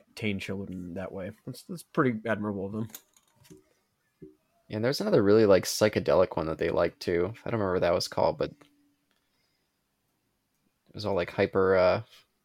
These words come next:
Speaker 2: looked like everyone was on drugs making it.
Speaker 1: Oh, boy. It wasn't Lazy Town, was it?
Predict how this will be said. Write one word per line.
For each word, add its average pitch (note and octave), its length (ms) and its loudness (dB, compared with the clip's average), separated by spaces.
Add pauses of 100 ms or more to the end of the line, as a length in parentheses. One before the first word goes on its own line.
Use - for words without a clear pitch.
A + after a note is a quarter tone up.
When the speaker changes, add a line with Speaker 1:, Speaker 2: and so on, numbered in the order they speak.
(600)
Speaker 2:
looked - 180 -10
like - 100 -2
everyone G2+ 200 0
was A2 120 -6
on G2+ 140 -2
drugs G2+ 360 0
making G#2+ 300 -6
it. - 260 -6 (1000)
Speaker 1:
Oh, A2+ 100 -4
boy. G#2 240 -4 (480)
It C3 40 -8
wasn't C#3+ 280 2
Lazy A#2+ 220 2
Town, A#2 240 -6
was A#2 180 -4
it? C#3+ 100 -2